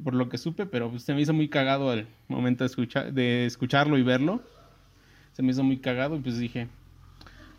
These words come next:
yo, yo pensé al principio que era falso, pero ya después creo que en la, en la mar-, en, no, en la empresa donde lo compró, porque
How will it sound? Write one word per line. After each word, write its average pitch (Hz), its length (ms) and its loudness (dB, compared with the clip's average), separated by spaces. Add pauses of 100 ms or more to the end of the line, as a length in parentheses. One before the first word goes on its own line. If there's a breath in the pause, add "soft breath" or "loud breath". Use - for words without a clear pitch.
(200)
yo, 175 260 2
yo 196 140 6
pensé 180 220 4
al 170 60 4
principio 156 300 4
que 151 60 2
era 139 100 4
falso, 180 240 0
pero 139 100 0
ya 131 120 2
después 131 520 -6 (100)
creo 147 180 -2
que 120 340 -4 (1120 soft breath)
en 123 580 -2
la, 123 140 2 (460)
en 135 120 0
la 131 80 4
mar-, 143 360 2
en, 131 220 -2
no, 127 260 -4 (200)
en 135 120 -2
la 135 60 2
empresa 131 440 0
donde 127 200 -2
lo 117 120 -4
compró, 135 360 -4
porque 120 260 -14